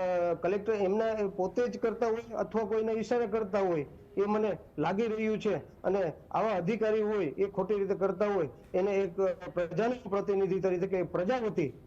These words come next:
જે પણ ખોટું થશે ત્યાં એમની સામે લડાઈ કરવી એ મારી ફરજ રહેશે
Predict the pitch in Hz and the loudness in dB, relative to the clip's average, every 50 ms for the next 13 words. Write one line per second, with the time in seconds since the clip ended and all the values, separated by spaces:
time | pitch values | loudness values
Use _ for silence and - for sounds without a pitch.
0 | - - - - - 175 185 180 220 202 190 - 196 196 196 208 180 196 196 196 | -20 -20 -10 -4 -2 0 0 2 0 0 0 0 0 0 2 2 2 2 0 2
1 | 202 214 180 151 131 - - - - - - 185 185 170 156 139 - - - - | 2 2 0 0 -2 -4 -12 -20 -8 -4 0 2 2 2 2 0 -2 -6 -4 0
2 | 175 185 208 202 190 202 196 196 196 185 170 170 180 190 196 190 - 190 196 208 | 2 2 4 2 2 2 2 2 4 4 4 2 2 2 0 0 0 2 2 2
3 | 208 190 180 190 190 190 185 185 190 185 - 175 185 214 220 175 185 202 196 - | 2 2 2 2 2 2 2 2 2 2 2 2 2 2 2 2 0 0 0 0
4 | 208 208 | 0 0